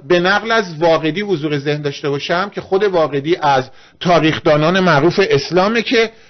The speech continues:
اه، در، اه، نیمهٔ دوم قرن دوم هجری قمری، در نیمهٔ دوم قرن دوم هجری قمری حدوداً تا،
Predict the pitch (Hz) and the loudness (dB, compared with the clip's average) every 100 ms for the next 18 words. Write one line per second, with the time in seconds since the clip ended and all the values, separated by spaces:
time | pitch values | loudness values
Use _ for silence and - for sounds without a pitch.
0 | _ 151 151 147 147 170 165 156 - - | _ -2 0 0 2 2 2 -2 -10 -6
1 | 147 147 160 180 175 208 226 180 165 147 | -2 -2 -2 -2 -2 -4 -2 0 0 0
2 | 202 226 185 185 190 180 156 156 139 147 | -2 -2 2 2 0 -4 -2 -4 -4 -4
3 | 185 208 208 165 135 143 190 196 160 147 | -4 -2 -2 -4 -4 -2 -2 0 -2 0
4 | 135 131 131 147 143 147 143 175 165 139 | -2 -2 -2 -2 -2 -6 -6 -4 -4 -2
5 | 139 131 175 190 - 170 180 165 139 156 | -4 -2 -4 -4 -2 -2 -2 -4 -4 -4
6 | 180 139 147 135 139 139 165 175 147 143 | -8 -6 -4 -4 -4 -4 -4 -4 -4 -2
7 | 175 185 165 | -4 -2 -2